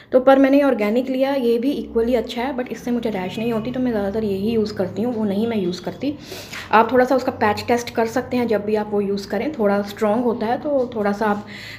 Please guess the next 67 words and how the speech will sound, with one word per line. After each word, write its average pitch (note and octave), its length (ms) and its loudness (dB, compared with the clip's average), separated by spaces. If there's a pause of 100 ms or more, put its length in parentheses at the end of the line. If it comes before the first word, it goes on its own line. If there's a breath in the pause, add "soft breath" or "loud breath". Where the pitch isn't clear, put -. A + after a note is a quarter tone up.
अ, F#3+ 80 4
लगा G3 360 6
के A#3 40 -2
हाथ G#3+ 200 -4
पे - 160 -8
आप G3+ 80 -2
देख G3 200 -2
सकते B3 220 -6
हैं A3 80 -6
आपको G#3+ 100 -10
कोई G3+ 120 -4
प्रॉब्लम G3+ 400 0
तो G#3+ 100 -4
नहीं B3 180 0
होती A3 220 -2
आधा F#3+ 200 -2
घंटा। G3 340 -2 (600 loud breath)
अगर G3+ 160 4
ठीक A#3+ 280 0
है B3+ 60 0
तो B3 80 2
आप G#3+ 100 -2
वही F#3+ 200 0
यूज़ B3 240 2
कर A#3 120 2
रहे C#4 100 4
हैं, D#4 60 4
वरना G#3 200 0
ऑर्गेनिक F3+ 400 -2
जैसे G3 180 -2
मैं G3+ 200 -2
यूज़ A3 220 -2
कर G3 140 -2
रही F#3+ 100 -4
हूँ F#3+ 80 -2
आप F#3 180 -10
वो F#3 140 -6
ले F#3 140 -4
सकते G3+ 300 -6
हैं, A#3+ 100 -2
प्योर G3 240 2
एलोवेरा F3+ 420 -2
जेल। F#3+ 260 -2 (460 loud breath)
उसके G#3+ 220 2
बाद A3+ 160 2
इसमें A3+ 160 2
मैंने G#3 180 0
नारियल F#3 340 2
का A#3 120 0
तेल A#3 240 0
मिक्स A#3 240 -6
किया A#3 240 0
है, C4 160 -2
इससे A3 300 -4
आज G3+ 160 -2
मैं G3+ 100 -4
आपको G3+ 380 -6
दिखाती G3 340 -6
हूँ G#3+ 60 -6
किस G#3 160 -6
तरह G3+ 120 -4
से G#3 100 -2
ऑयलिंग F#3 280 0
कर G3 160 -2
रही G3 120 -2
हूँ A3+ 100 0
मैं। D#4+ 120 2